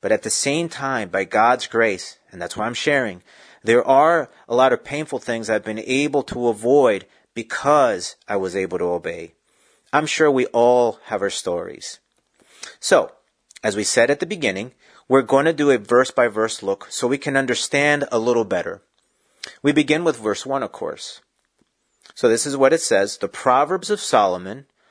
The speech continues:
a wise son makes a glad father, but a foolish son is a grief of his mother." Most parents, even the not-so-good ones,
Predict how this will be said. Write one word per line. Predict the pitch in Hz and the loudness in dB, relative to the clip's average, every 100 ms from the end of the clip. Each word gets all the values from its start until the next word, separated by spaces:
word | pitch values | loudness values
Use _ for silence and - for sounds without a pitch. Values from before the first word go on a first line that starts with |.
| _ _ - | _ _ -8
a | 90 | -4
wise | 95 101 113 143 | 2 2 2 0
son | - 120 110 104 - | 0 -2 -2 -8 -6
makes | 107 123 135 - - | 0 2 0 -4 -6
a | 113 | -6
glad | 98 107 98 101 | -2 0 2 0
father, | - 98 95 95 - _ _ - - | 0 2 2 -2 -10 _ _ -20 0
but | 131 | 2
a | 139 | 4
foolish | - 220 233 - | 2 2 4 2
son | - 110 104 107 _ | 0 0 0 -6 _
is | 123 107 | -4 -2
a | 104 | -2
grief | 107 127 95 - - _ - | 0 -2 -2 -10 -20 _ -10
of | 92 | -8
his | 90 | -8
mother." | 85 82 - - _ _ _ _ _ _ _ _ _ - - - | -8 -10 -12 -18 _ _ _ _ _ _ _ _ _ -20 -16 0
Most | 160 214 - | 2 2 -2
parents, | 151 131 110 - | 0 0 0 -4
even | - 185 190 | -6 -2 0
the | 147 | 2
not-so-good | 139 135 131 104 110 | 0 0 -4 0 0
ones, | 101 90 85 - | 0 -8 -10 -14